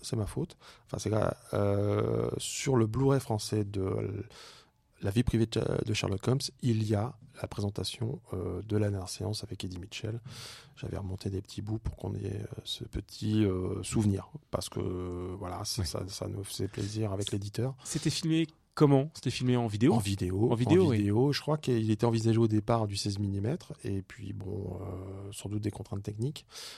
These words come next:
Speaker 1: Euh, donc c'est tourné en vidéo, donc ça a très mal vieilli, évidemment, qu'on peut
Speaker 2: D'accord.
Speaker 1: s'en douter, la vidéo en quatre-vingt-deux, c'est pas
Speaker 2: Mhm.
Speaker 1: la vidéo d'aujourd'hui. Euh, donc voilà, mais, euh, il y a, euh, il y a des traces un peu
Speaker 2: Mhm.
Speaker 1: partout de, de cette émission,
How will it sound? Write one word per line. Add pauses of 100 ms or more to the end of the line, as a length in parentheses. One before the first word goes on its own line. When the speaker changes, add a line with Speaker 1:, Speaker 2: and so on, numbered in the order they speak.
(200)
Speaker 1:
Euh,
donc
c'est
tourné
en
vidéo,
donc
ça
a
très
mal
vieilli,
évidemment,
qu'on
peut
Speaker 2:
D'accord.
Speaker 1:
s'en
douter,
la
vidéo
en
quatre-vingt-deux, (100)
c'est
pas
Speaker 2:
Mhm.
Speaker 1:
la
vidéo
d'aujourd'hui. (520)
Euh,
donc
voilà,
mais,
euh,
il
y
a,
euh,
il
y
a
des
traces (320)
un
peu
Speaker 2:
Mhm.
Speaker 1:
partout
de,
de
cette
émission,